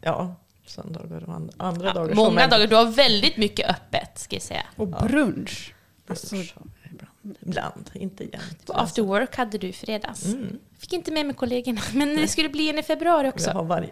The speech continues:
Speaker 1: sista fredag varje
Speaker 2: Ja,
Speaker 1: månad.
Speaker 2: just det. Perfekt.
Speaker 1: Mm.
Speaker 2: Det blir
Speaker 3: Mm.
Speaker 2: trevligt.
Speaker 1: Mm. Hade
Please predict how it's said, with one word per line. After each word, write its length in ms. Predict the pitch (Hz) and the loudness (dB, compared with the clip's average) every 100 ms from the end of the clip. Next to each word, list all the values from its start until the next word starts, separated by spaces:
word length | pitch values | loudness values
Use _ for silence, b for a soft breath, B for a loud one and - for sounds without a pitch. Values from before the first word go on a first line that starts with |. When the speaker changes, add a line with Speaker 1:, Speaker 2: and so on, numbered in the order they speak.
| - | -12
Speaker 1:
sista 480 | - 214 208 - 151 - - | -8 -8 -6 -6 -6 -8 -12
fredag 340 | - - - - | -8 -6 -6 -8
varje 280 | - 180 165 - | -10 -12 -10 -2
Speaker 2:
Ja, 100 | 262 | 0
Speaker 1:
månad. 140 | 269 | 0
Speaker 2:
just 260 | 262 - - | -2 -8 -12
det. 120 | - | -12
Perfekt. 220 | 208 185 185 | -8 -6 -8
Speaker 1:
Mm. 160 | 190 196 _ _ | -8 -12 _ _
Speaker 2:
Det 180 | _ - | _ -6
blir 100 | 233 | -6
Speaker 3:
Mm. 100 | 175 | -6
Speaker 2:
trevligt. 540 | 170 - - - - - - | -8 -10 -12 -16 -20 -20 -16
Speaker 1:
Mm. 200 | 151 202 - _ _ | -12 -12 -14 _ _
Hade 120 | - | -20